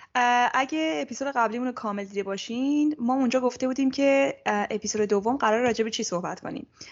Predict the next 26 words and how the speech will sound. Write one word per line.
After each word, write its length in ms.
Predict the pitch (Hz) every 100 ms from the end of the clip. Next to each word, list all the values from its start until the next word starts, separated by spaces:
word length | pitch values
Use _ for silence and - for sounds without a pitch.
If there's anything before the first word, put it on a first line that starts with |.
| - -
هنوزم 680 | - 240 277 294 311 311 302
راجع 200 | 269 226
به 60 | 226
اون 140 | 226
قضیه 320 | 226 214 240
می‌خوایم 480 | 269 262 269 - 294
صحبت 420 | 277 277 262 269
کنیم، 280 | - 277 269
ولی 180 | 262 262
شاید 260 | - 262 208
اپیزود 280 | 202 214
چهارم 480 | 226 - 196 196 226
یا 100 | 233
پنجم 380 | - 208 208 269
یه 160 | 277 285
ذره 240 | 269 247
دیرتر. 380 | 185 175 165 - - - - _ _
بعد 140 | 247 285
از 100 | 294
این 100 | 269
کامنت 340 | 247 208 214
هایی 100 | 214
که 60 | 208
گرفتیم 440 | 208 202 - 262
گفتیم 300 | 262 - 262
که 200 | 254 262